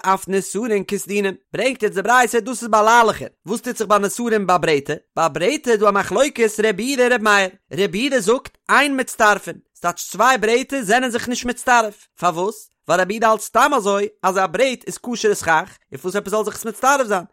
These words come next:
מיר מעגן אוודאי לייגן צוויי ברייתא אין דער מיטן דער סיכה, ווייל דאס אליין איז כשר איז רך.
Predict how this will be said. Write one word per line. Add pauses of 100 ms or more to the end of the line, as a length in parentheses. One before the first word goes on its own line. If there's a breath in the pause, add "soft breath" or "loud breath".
(100)
מיר
מעגן
אוודאי (160)
לייגן
צוויי
ברייתא
אין
דער
מיטן
דער
סיכה, (320)
ווייל
דאס
אליין
איז
כשר
איז
רך.